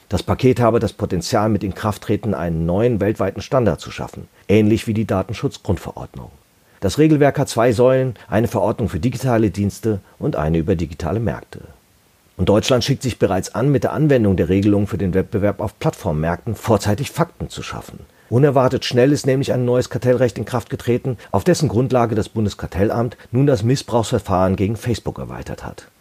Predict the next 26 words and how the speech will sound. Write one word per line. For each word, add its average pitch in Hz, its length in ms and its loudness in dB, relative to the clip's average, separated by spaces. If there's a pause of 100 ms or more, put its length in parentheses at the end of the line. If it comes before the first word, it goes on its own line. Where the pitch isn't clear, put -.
(160)
Jens 87 220 2
Steger, 107 520 4 (220)
der 95 140 4
die 98 120 0
deutsche 110 280 2
Kartellrechtspraxis 127 1000 -2
der 98 100 -2
Kanzlei 90 520 0
Simmons 110 500 0
and 85 140 -2
Simmons 120 480 0
in 78 80 -8
Frankfurt 123 400 -4
leitet, 71 500 -8 (220)
erläutert 131 400 4
im 139 120 -4
Interview 165 360 2
den 95 160 0
Fall 131 400 0 (100)
und 147 160 -2
den 143 140 2
erweiterten 101 480 0
Instrumentenkasten 87 880 -6
der 98 80 -2
deutschen 85 380 -8
Wettbewerbshüter. - 880 -10